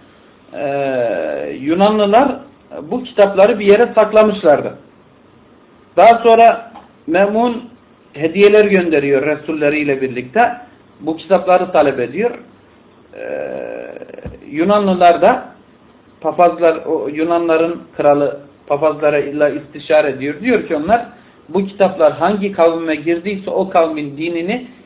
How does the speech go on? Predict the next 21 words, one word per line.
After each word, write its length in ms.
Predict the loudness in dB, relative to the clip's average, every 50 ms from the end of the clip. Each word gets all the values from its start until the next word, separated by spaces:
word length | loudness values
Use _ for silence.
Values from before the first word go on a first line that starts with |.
| _ _
ifsad 400 | -8 -8 -6 -2 2 2 2 2
etmiştir. 640 | 2 -2 -4 -6 -10 -16 -16 -14 -14 -14 -10 -2 2
Ver 220 | 4 4 4 2
bunlara." 400 | -2 -4 -4 -2 -4 -4 -4 -8 -12 -20 _ _ _ _ _ _ _ _ _ _ _ _ _ _ _ _ _ _ _ _ _ _ -6
Zira 300 | -2 0 2 2 2 2
onların 360 | 2 2 2 2 2 0 -2
dinini 240 | -4 -4 -4 -2 -2
de 100 | -2 -2
ifsad 340 | -4 -4 -4 -4 -4 -2
ederdi 420 | -4 -4 -4 -4 -4 -6 -6 -2 2
ve 160 | 2 4 4
veriyor. 320 | 4 4 4 2 0 0 -2 -6 -12 -20 -20 -20 -20 _ _ _ _ _ _ _ _ _ _ -20 -20 _
Kitapları 580 | -6 -2 0 0 0 2 0 0 0 -2 -4
çıkartıyor 560 | -6 -2 0 0 0 0 -2 -4 -4 -4 -4
bir 60 | -4 -4
yerden. 380 | -4 -4 -2 -4 -4 -4 -6 -8 -10
Kı-, 160 | -12 -12 -8
Kıbrıs'ta, 640 | -6 -4 -4 -2 -4 -4 -6 -4 -2 -2 -2 -2 -4 -12 -20 _ _ _ _ _ _ _ _ _ _ -10
e, 800 | -8 -6 -6 -4 -4 -4 -4 -4 -4 -4 -4 -6 -6 -8 -8 -10 -10 -10 -12 -12 -12 -6
olan 420 | -4 -2 0 2 0 0 -2 -8
kitapları, 640 | -14 -4 -2 -2 -2 0 0 0 0 2 0 -2 -4